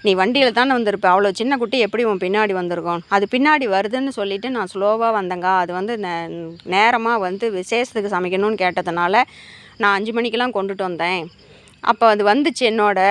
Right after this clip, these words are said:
அது உங்க வீட்டு வாசல்ல வந்து நின்னுச்சு. சரி, நீங்க தான் நாய் நல்லா வளர்த்துவீங்களேன்னு சொல்லிட்டு அதை அங்கேயே விட்டுட்டு நான் வண்டி வேகமா ஓட்டிட்டு வந்துட்டேங்க" அப்படின்னு சொல்லிட்டு சொன்னான்.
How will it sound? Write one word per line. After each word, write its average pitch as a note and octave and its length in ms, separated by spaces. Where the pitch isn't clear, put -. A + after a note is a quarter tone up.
அது A#3 200
உங்க A#3+ 120
வீட்டு D4 160
வாசல்ல B3+ 360
வந்து G#3+ 220
நின்னுச்சு. G#3+ 520
சரி, G#3 260
நீங்க F#3+ 200
தான் A#3 160
நாய் G#3 240
நல்லா G3 300
வளர்த்துவீங்களேன்னு F#3+ 680
சொல்லிட்டு G3 280
அதை G3 200
அங்கேயே A3+ 280
விட்டுட்டு G#3 300
நான் A3 160
வண்டி F#3 260
வேகமா F#3 360
ஓட்டிட்டு E3+ 320
வந்துட்டேங்க" E3 340
அப்படின்னு E3+ 320
சொல்லிட்டு F3+ 420
சொன்னான். F3 520